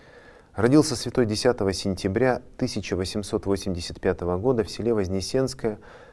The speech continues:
Любимского уезда Ярославской губернии в семье священника Константина Заварина. По окончании Ярославской духовной семинарии Сергей Константинович был рукоположен во священника и служил в селе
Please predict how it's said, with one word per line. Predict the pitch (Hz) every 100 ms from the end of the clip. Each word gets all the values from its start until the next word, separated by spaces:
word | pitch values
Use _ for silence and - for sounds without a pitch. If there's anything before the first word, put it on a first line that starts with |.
| - _ -
Любимского | 113 123 117 - 101
уезда | 101 107 131 104 95
Ярославской | 95 92 101 - -
губернии | 90 95 101 131 117 98
в | 90
семье | 117 131
священника | 131 104 - 127 117 107
Константина | - 95 - 95 90 101 95 85
Заварина. | 101 98 87 - - - - _ - - - - - - -
По | 95
окончании | 110 110 139 127
Ярославской | 110 107 - 127 - 98
духовной | 90 - 107 95
семинарии | 90 98 101 123 123 95
Сергей | - 92 95 101
Константинович | 95 87 - 95 98 127 107 87
был | 90 127
рукоположен | 113 92 90 92 107 104
во | 90
священника | 85 98 - 123 127 117 - 98 - - - - - _
и | -
служил | - 120 117 147 -
в |
селе | - 113 113 120